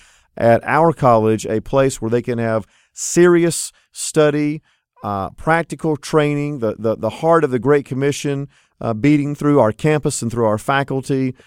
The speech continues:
And frankly, uh, what an incredible field laboratory to be in as an undergraduate in the Fort Worth, Dallas Metroplex, where you've got such incredible diversity, you've got such great, uh, opportunity for all kinds of internships and mentorships and ways to be equipped,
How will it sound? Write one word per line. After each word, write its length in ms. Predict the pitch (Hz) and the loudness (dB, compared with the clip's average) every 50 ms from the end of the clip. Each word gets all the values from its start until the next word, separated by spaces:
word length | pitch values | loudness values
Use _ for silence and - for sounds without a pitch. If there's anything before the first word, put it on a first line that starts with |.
| _ _ _ _ - _ _ _ _ _ - | _ _ _ _ -20 _ _ _ _ _ 0
And 160 | - 151 147 - | 0 0 2 2
frankly, 480 | - 156 180 185 - 151 127 123 127 127 - - | 2 0 0 0 -2 -2 -2 -2 -2 -4 -8 -8
uh, 300 | 107 113 110 107 107 107 | -6 -6 -4 -4 -6 -4
what 220 | 107 131 160 156 | 0 0 0 0
an 80 | 151 147 | 0 -4
incredible 480 | 139 - 180 185 170 156 147 135 - _ _ _ _ _ | -4 -2 -2 -2 0 0 -2 -2 -4 _ _ _ _ _
field 380 | _ _ - 196 202 208 196 165 | _ _ 0 2 2 2 2 2
laboratory 680 | 151 135 117 123 117 - - 120 117 110 107 107 98 | 0 -2 0 -2 -6 -6 -6 -4 -2 -2 -2 -2 -4
to 160 | - 123 113 | -4 -6 -4
be 240 | 101 123 143 151 147 | -2 -2 -2 -2 -2
in 100 | 131 120 | -2 -2
as 160 | 117 113 101 | -4 -4 -4
an 80 | 120 123 | -4 -4
undergraduate 680 | 123 110 101 131 135 151 151 127 120 110 104 95 - | -4 -2 0 2 2 2 0 -2 -4 -4 -4 -2 0
in 220 | 117 113 110 110 | -2 -2 0 -2
the 200 | 104 107 107 107 | -2 -2 -2 -2
Fort 260 | 104 - 135 139 131 | -2 0 0 0 2
Worth, 200 | 120 131 135 123 | 2 2 2 2
Dallas 300 | - 131 127 139 135 123 - | 2 0 2 2 0 -2 -4
Metroplex, 680 | 123 135 - - 156 - - 110 87 80 - - - | -6 -6 -6 -6 -6 -4 -4 -4 -4 -4 -6 -10 -8
where 140 | - 98 98 | -6 -4 -2
you've 240 | 104 117 131 120 120 | 0 0 0 0 0
got 280 | 131 127 123 123 113 - _ _ _ _ | 2 4 4 2 2 -2 _ _ _ _
such 240 | - - 131 110 - | -4 -4 -4 -4 -4
incredible 400 | 120 113 - 143 131 120 107 104 | -6 -2 0 0 0 0 -2 -4
diversity, 600 | 92 104 92 104 135 160 156 - 165 147 151 151 160 | -4 -2 0 2 2 2 2 -2 -4 -4 -4 -6 -4
you've 220 | 147 117 107 92 | -4 -6 -6 -2
got 240 | 107 107 104 98 - | 0 0 -2 -2 -4
such 300 | - - 117 113 - - | -4 -4 -4 -4 -4 -4
great, 440 | 98 113 120 120 120 117 - - 120 | -2 2 2 2 2 0 -4 -4 -2
uh, 240 | 104 98 95 95 - | -2 -2 -2 -2 -4
opportunity 720 | - 110 - - 101 - 147 147 151 147 135 - 147 147 | -6 -6 -6 -6 -4 -2 0 0 0 -2 -2 -2 -2 -2
for 420 | 147 - - 107 104 107 104 101 - _ _ _ _ _ _ - | -2 -2 0 2 4 4 2 2 -2 _ _ _ _ _ _ 2
all 160 | 120 143 139 | 2 2 2
kinds 480 | - 139 143 143 143 143 143 139 113 104 | 2 0 0 0 0 0 -2 -4 -4 -2
of 160 | 95 92 80 | -4 -4 -2
internships 840 | 90 85 120 156 147 160 156 151 139 - 156 147 151 156 - - - 98 | -2 -2 0 0 0 0 -2 -2 -2 0 0 0 0 -2 -4 -8 -8 -6
and 140 | 90 92 104 | -4 -2 -2
mentorships 720 | 135 147 139 - 151 147 135 - 143 143 156 - - - | -2 -2 -2 -2 -4 -2 -2 -2 -2 -2 -2 -4 -8 -12
and 120 | 87 90 | -6 -2
ways 320 | 101 117 131 139 147 135 | 0 2 2 2 0 -2
to 100 | - - | -4 -6
be 200 | 104 104 120 113 | -4 -2 -2 -2
equipped, 420 | 101 - - 151 156 160 160 _ | -2 -2 0 2 2 2 2 _